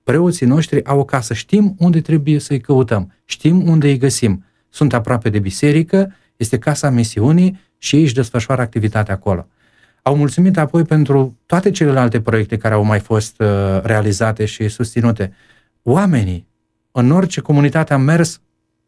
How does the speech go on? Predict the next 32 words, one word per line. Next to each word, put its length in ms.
oamenii 420
spuneau, 340
„Mulțumim 480
frumos 320
pentru 220
ceea 220
ce 140
ne-ați 220
oferit.” 400
Cred 220
că 280
lucrurile 480
acestea, 580
uh, 500
ne-au 840
ajutat, 580
într-un 300
fel, 520
să 920
recunoaștem 720
valoarea 500
muncii 340
pe 100
care 240
noi 160
o 40
desfășurăm 680
aici 260
în, 280
uh, 340
în 120
România. 440